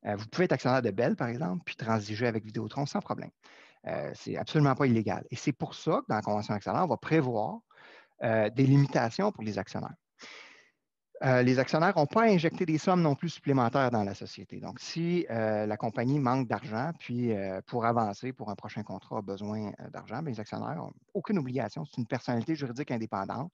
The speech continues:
Donc, sous réserve d'avoir quelque chose qui est prévu dans la convention actionnaire, on ne peut pas forcer quelqu'un. Et ça, c'est souvent une source de frustration. Il y a quelqu'un qui a, qui est plus en moyen que l'autre, puis il dit, « Ben, moi, je vais la mettre l'argent parce que je ne veux pas que la compagnie, euh, devienne insolvable. » Et il n'y a aucun moyen de forcer l'autre actionnaire de,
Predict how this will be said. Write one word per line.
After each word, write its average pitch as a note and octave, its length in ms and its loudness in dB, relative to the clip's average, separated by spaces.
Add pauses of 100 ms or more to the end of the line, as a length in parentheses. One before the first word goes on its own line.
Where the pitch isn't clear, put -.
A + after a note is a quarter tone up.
(300)
Donc, B2 180 0
sous - 140 -6
réserve D3 320 2
d'avoir B2+ 300 2
quelque A#2+ 200 -4
chose C#3 220 -6
qui A#2 120 -6
est - 20 -6
prévu A#2+ 260 -8
dans B2 80 -2
la G#2+ 60 -4
convention G#2+ 320 -6
actionnaire, A2+ 380 -6 (100)
on F#3 60 2
ne F#3 40 -4
peut A#3 140 -6
pas C4+ 140 0
forcer - 300 -8
quelqu'un. A#2+ 380 -8 (260)
Et E3+ 60 -4
ça, A3 140 -2
c'est E3+ 100 -4
souvent C3+ 220 -4
une A#2+ 80 0
source A#2+ 180 -12
de G#2+ 60 -6
frustration. - 580 -6 (360)
Il - 40 -2
y - 20 0
a G#2 40 -6
quelqu'un B2 240 0
qui A2 100 -4
a, F#2+ 40 -2 (100)
qui B2 60 -2
est A2+ 40 -2
plus C#3 220 -4
en A3 80 2
moyen G#3+ 280 0
que - 120 -8
l'autre, C3 260 -2 (320)
puis A#2+ 120 -8
il A2+ 40 -6
dit, « A2 80 -14
Ben, G2+ 120 0
moi, C3+ 120 4
je C3+ 80 0
vais A#2+ 80 2
la G#2+ 100 4
mettre B2 180 2
l'argent A2+ 280 0
parce - 140 -12
que G#2 80 -10
je G2 80 -12
ne G2+ 60 -10
veux G2+ 60 -10
pas A#2 120 -6
que - 80 -8
la G2+ 80 -4
compagnie, G2+ 560 -6 (420)
euh, G2+ 520 -6 (440)
devienne G#2+ 300 -2
insolvable. » B2+ 500 -2 (480)
Et C#3+ 260 4
il C3+ 40 -4
n'y B2 60 2
a A2+ 60 4
aucun C3+ 200 0
moyen B2 260 2
de A2 80 -4
forcer - 520 -6
l'autre A2+ 260 -6
actionnaire G2+ 480 -8
de, G2+ 260 -8